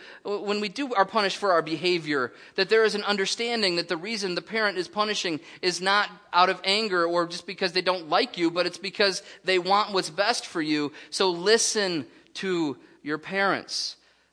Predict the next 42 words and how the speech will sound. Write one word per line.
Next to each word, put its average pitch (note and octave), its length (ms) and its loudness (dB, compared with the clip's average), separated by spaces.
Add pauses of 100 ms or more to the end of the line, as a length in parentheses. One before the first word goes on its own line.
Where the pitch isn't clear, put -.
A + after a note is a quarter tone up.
(100)
This F3+ 180 -4
is G#3 140 -8
what G3 160 -4
the G3+ 60 -4
Bible E3 580 2
says. - 800 -2 (1080)
If D3+ 180 -4
you A3+ 460 -8 (260)
are D#3 120 0
following F#3 600 -2
Christ, D#3 540 0
you D3 100 -4
will D3 140 -8
listen D3+ 360 -6
to B2+ 120 -12
your B2 100 -6
parents. B2 680 -10 (1300)
And D#3 120 -2
then G#3 120 2
we G#3+ 80 0
see G#3+ 180 -4
why. F3+ 480 6 (1200)
So F3 240 -2
it F#3 60 2
says A3 220 2
what G3 320 -2
obedience F#3 440 -4
is, G#3+ 160 6
but F3 120 -6
now F3+ 160 4
we G3 80 0
also F3+ 220 0
see G3+ 160 -6
why. G3+ 320 4
And C#3+ 120 0
it D3 60 -8
says, F#3 240 -2
"Children, A#3 400 0
obey F3 360 2
because E3+ 340 -4
it - 120 -14
pleases E3 680 -4